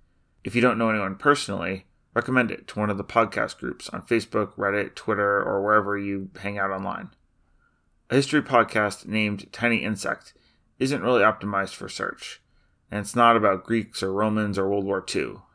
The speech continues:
so I really rely on personal recommendations to find listeners.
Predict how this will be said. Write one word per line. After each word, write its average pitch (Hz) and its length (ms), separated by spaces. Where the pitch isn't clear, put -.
so 95 440
I 107 60
really 139 200
rely 113 320
on 95 140
personal 104 400
recommendations 95 720
to - 80
find 92 260
listeners. - 640